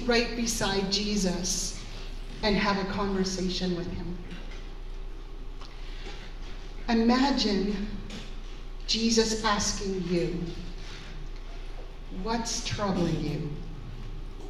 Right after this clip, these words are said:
And you telling him what that is. Maybe you're worried about something,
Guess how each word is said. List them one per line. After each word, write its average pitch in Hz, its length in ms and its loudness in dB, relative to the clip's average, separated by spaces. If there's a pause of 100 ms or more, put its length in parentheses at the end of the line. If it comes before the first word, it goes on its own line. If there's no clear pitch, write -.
(2250)
And 190 200 8
you 247 220 8
telling 190 340 6
him 190 260 2
what 185 200 2
that 220 160 -2
is. 240 480 0 (1900)
Maybe 233 260 8
you're 233 380 8
worried 247 320 8
about 180 300 4
something, 180 400 2